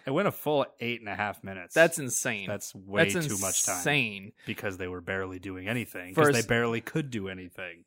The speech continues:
Speaker 2: Yeah, it was just, it was awful.
Speaker 1: Yeah.
Speaker 2: And then Ronda comes out at the end and causes a disqualification, uh, making Becky Lynch the winner, so that a three-way WrestleMania is now confirmed, as a lot of people were suspecting and we were
Speaker 1: Mm-hmm.
Speaker 2: talking about on the show s-
Speaker 1: Yeah.
Speaker 2: a couple episodes ago.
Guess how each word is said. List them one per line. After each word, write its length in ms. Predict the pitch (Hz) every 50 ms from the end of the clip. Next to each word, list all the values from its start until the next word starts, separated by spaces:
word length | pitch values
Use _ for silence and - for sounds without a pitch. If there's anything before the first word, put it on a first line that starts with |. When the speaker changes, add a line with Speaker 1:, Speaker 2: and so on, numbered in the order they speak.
| _
Speaker 2:
Yeah, 220 | - 127 107 - - -
it 120 | - 143
was 180 | 131 135 - -
just, 220 | 160 139 - - - - -
it 100 | - 170
was 180 | 156 139 117
awful. 440 | 107 104 107 104 104 - - 117 110
Speaker 1:
Yeah. 100 | 98 92 127
Speaker 2:
And 80 | 135
then 200 | 135 127 123 123 - - - - - - _ _ _
Ronda 480 | - 139 143 147 147 147 147 143 143 139
comes 300 | - - 139 135 127 131
out 200 | 127 127 127 127
at 120 | 123 120 -
the 180 | 127 110 -
end 600 | - 117 123 120 117 117 117 117 120 120 110 - - - - -
and 420 | 110 107 107 104 101 101 104 110
causes 380 | - - 123 117 113 113 117 113
a 60 | 110
disqualification, 1300 | 107 110 107 - - - 110 104 101 - - - - 165 165 160 151 - 165 151 147 143 143 139 135 - _ _ _ _ _ _ _ -
uh, 380 | - 127 120 120 117 117 117 117
making 380 | 120 120 117 110 - 123 120 113
Becky 300 | 110 117 113 - 117 113
Lynch 300 | 110 110 113 117 - -
the 80 | - 98
winner, 540 | 110 123 147 151 143 139 135 135 135 131 - _
so 300 | - - 127 113 110 113
that 220 | 113 110 107 - _ _ _ _ _ _ _ -
a 180 | 110 101 98 104
three-way 560 | - - 131 131 127 117 113 113 113 113 110
WrestleMania 760 | 110 107 107 - - 101 104 104 104 101 98 98 95 92 -
is 160 | 104 104 113
now 220 | 107 110 110 104
confirmed, 680 | 107 - 92 90 - - 165 170 170 160 160 156 147 151
as 360 | 107 123 123 123 123 110 -
a 60 | 113
lot 180 | 117 117 110 110
of 60 | -
people 220 | - 120 - 107
were 120 | 110 107 107
suspecting 580 | - - - - 135 127 123 - 135 123 117
and 180 | 113 107 107 107
we 120 | 110 110
were 80 | 110 110
Speaker 1:
Mm-hmm. 40 | 123
Speaker 2:
talking 220 | - 110 117 - 117
about 180 | 113 113 110 110
on 100 | 110 104
the 60 | 110
show 380 | - - 160 147 147 143 139 139
s- 120 | - - -
Speaker 1:
Yeah. 200 | - 120 110 110
Speaker 2:
a 60 | -
couple 280 | - - 139 113 117 113
episodes 440 | 123 123 135 - - 131 127 120
ago. 300 | 127 123 131 127 123 123